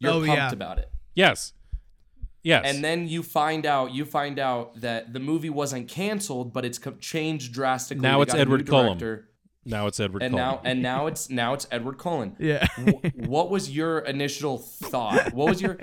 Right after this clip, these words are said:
Speaker 1: what was your initial thought to his casting? You immediately hated it?
Speaker 2: I didn't hear
Speaker 3: Oh.
Speaker 2: from him for months. He locked himself in a room and
Speaker 3: Oh.
Speaker 2: cried.
Speaker 3: They,
Speaker 1: What about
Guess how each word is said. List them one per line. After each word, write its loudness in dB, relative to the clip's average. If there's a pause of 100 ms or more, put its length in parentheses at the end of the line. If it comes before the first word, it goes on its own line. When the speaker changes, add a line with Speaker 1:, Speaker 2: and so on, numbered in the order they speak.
(160)
Speaker 1:
what 6
was 6
your 4
initial 0
thought 2
to 2
his 0
casting? 0
You -2
immediately -2
hated -4
it? -10
Speaker 2:
I 2
didn't 0
hear 6
Speaker 3:
Oh. 8
Speaker 2:
from 6
him 4
for 2
months. 0
He 2
locked 2
himself 2
in 2
a 8
room 8
and 2
Speaker 3:
Oh. -10
Speaker 2:
cried. 4 (1500)
Speaker 3:
They, -2
Speaker 1:
What 6
about 0